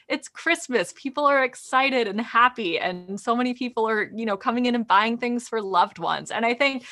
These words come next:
obviously there is a lot to critique about the commercialism of Christmas. And that's something that, you know, I try to show in a lot of ways. Like, you don't have to do the commercialism to love Christmas. Obviously, I buy Christmas things, but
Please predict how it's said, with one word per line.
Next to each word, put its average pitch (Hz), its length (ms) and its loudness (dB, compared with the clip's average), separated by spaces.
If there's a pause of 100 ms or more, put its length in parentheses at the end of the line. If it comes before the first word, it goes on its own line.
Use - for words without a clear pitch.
(240)
obviously 285 480 4
there 226 180 4
is 226 80 6
a 214 60 0
lot 190 300 6
to 185 60 -12
critique 190 320 -8
about 175 220 0
the 180 60 -8
commercialism 196 760 -6
of - 320 0
Christmas. - 560 -8
And 160 320 -4 (400)
that's 190 260 0
something 196 340 -2
that, 180 260 -2 (120)
you 202 120 0
know, 180 120 0
I 190 220 4
try 196 220 0
to 175 80 -2
show 185 240 -2
in 175 40 -6
a 175 60 -4
lot 170 140 2
of 180 80 -8
ways. 349 220 -4
Like, 175 180 -6
you 220 80 -12
don't 247 200 -4
have 247 360 4
to 208 180 -6 (800)
do 233 180 -6
the 214 120 -6
commercialism 190 760 -4
to 180 100 -16
love 160 280 -4
Christmas. - 500 -10
Obviously, 175 720 0
I 156 280 -2 (420)
buy 156 160 -2
Christmas - 400 -14
things, - 400 -14
but 220 260 4